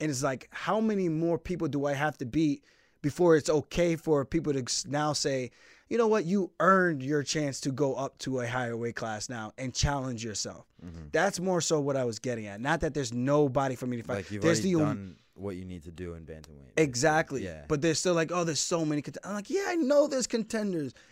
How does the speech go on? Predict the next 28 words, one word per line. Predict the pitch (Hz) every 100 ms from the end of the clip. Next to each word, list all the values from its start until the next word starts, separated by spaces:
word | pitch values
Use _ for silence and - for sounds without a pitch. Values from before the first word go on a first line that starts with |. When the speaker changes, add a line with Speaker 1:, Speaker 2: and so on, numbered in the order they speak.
| 185
Speaker 1:
There's | 240 -
always | 247 254 254 254
gonna | 226 240
be | 226
top | 185 214 185 -
guys | 202 190 180
that | -
everyone | 196 196 185
thinks | 196 151 -
is | 196 185 156
the | 180 170
next | 165 165 -
best | 165 151 -
guy." | 151 120 - - -
That's | 190 190
why | 185 180
this | 160 170 -
is | 190 196 151 _ _
the | 143 208 220
best | 165 185 160 - _ -
division. | 180 170 233 185 127 - _ _ _ _ _ _ -
Because | 175 196 - -
anyone | 208 214 220 196 196
could | 185 147
be | 180
a | 170
champ | - 190 175 156
on | 156